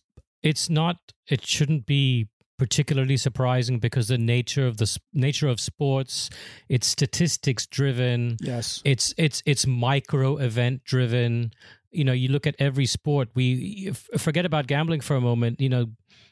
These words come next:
Speaker 1: sports fans, many of them love stats, right? We've already talked about data. So this is a, a, a, you know, a micro statistic driven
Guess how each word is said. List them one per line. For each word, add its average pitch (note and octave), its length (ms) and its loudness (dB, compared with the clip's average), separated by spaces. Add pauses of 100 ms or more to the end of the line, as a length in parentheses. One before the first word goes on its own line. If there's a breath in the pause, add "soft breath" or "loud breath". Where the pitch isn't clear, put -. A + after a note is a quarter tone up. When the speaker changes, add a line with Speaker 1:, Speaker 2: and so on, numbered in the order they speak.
Speaker 1:
sports - 440 -2
fans, C#3 320 0
many C#3 180 2
of C#3 60 2
them C3+ 140 0
love B2 320 2
stats, - 720 -4 (160)
right? B2 300 2 (340 soft breath)
We've C3+ 180 2
already C#3 180 0
talked C#3+ 280 -2
about C3+ 280 0
data. B2 480 0 (240)
So C3 380 0 (100)
this D3 220 0
is C#3+ 240 0
a, B2+ 340 2 (440 soft breath)
a, C#3+ 180 2
a, C3+ 480 2
you D#3+ 120 0
know, - 240 -2
a D3 100 2
micro D3+ 640 0
statistic - 800 -2
driven B2+ 680 -2